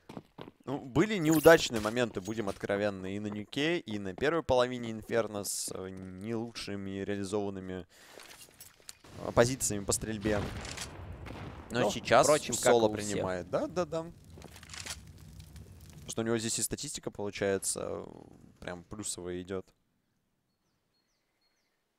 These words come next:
Speaker 1: Давят под Б вновь,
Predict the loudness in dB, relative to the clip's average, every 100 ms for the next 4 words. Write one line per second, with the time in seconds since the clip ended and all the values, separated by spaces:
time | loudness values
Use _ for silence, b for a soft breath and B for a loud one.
0 | _ _ _ _ _ _ _ _ _ _
1 | _ _ _ _ _ _ _ -14 -8 -6
2 | -6 -6 -10 -12 -16 -6 0 2 0 2
3 | 0 0 0 4 4 0 -6 -4 -4